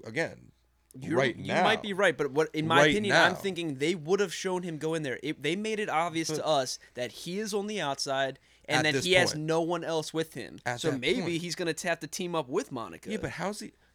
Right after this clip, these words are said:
Speaker 1: Monica's in there too. She's gonna be in there too.
Speaker 2: No, she's not.
Speaker 1: Where's she at? Oh, she
Speaker 2: She's,
Speaker 1: got kicked out. You're right. It's
Speaker 2: she
Speaker 1: the
Speaker 2: was
Speaker 1: one chick's in
Speaker 2: driving
Speaker 1: there.
Speaker 2: out, she was driving
Speaker 1: You're
Speaker 2: with,
Speaker 1: right.
Speaker 2: uh, Agent Wu to go
Speaker 1: Yeah,
Speaker 2: pick
Speaker 1: but,
Speaker 2: up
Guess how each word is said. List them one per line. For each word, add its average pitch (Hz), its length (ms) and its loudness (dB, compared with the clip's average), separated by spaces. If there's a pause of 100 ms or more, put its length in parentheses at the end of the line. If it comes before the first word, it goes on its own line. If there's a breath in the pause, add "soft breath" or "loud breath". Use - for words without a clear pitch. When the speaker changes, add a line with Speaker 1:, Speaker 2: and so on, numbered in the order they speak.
Speaker 1:
Monica's 233 400 -6
in 220 120 -4
there 208 140 -2
too. 339 380 -2
She's 190 160 -8
gonna 339 160 -2
be 320 160 0
in 359 80 -2
there 359 120 -2
too. 427 200 2
Speaker 2:
No, 330 180 -4
she's 269 340 -4
not. 381 380 -6
Speaker 1:
Where's 220 180 8
she 233 260 0
at? 92 220 -4 (100)
Oh, 151 100 2
she 175 120 0
Speaker 2:
She's, 156 40 0
Speaker 1:
got 147 100 6
kicked - 200 4
out. 123 120 6
You're 123 120 2
right. 104 180 2
It's 120 140 -2
Speaker 2:
she - 100 0
Speaker 1:
the 131 40 6
Speaker 2:
was 127 80 4
Speaker 1:
one 135 120 6
chick's 139 120 -2
in 175 60 4
Speaker 2:
driving 226 340 0
Speaker 1:
there. 214 180 -2
Speaker 2:
out, - 80 -10
she - 100 -6
was 180 140 -6
driving 196 420 -2
Speaker 1:
You're 127 120 4
Speaker 2:
with, 123 120 4
Speaker 1:
right. 113 80 4
Speaker 2:
uh, 151 320 0
Agent 156 340 -4
Wu 160 140 -2
to 151 80 -4
go 143 160 -2
Speaker 1:
Yeah, 208 80 4
Speaker 2:
pick 180 60 4
Speaker 1:
but, 196 60 12
Speaker 2:
up 180 40 10